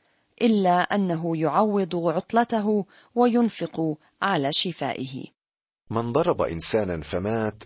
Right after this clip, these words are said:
Speaker 2: يقتل قتلا". هذه الآية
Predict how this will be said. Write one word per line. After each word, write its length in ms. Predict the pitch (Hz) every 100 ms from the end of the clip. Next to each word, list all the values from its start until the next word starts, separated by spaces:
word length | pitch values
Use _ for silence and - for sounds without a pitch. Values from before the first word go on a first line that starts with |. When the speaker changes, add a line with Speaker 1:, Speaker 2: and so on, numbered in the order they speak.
| 92
Speaker 2:
يقتل 600 | 110 117 - 101 104 104
قتلا". 320 | - - - - - _ _ _ _ _ _ _
هذه 340 | 110 87 76 73
الآية 560 | 73 104 95 95 92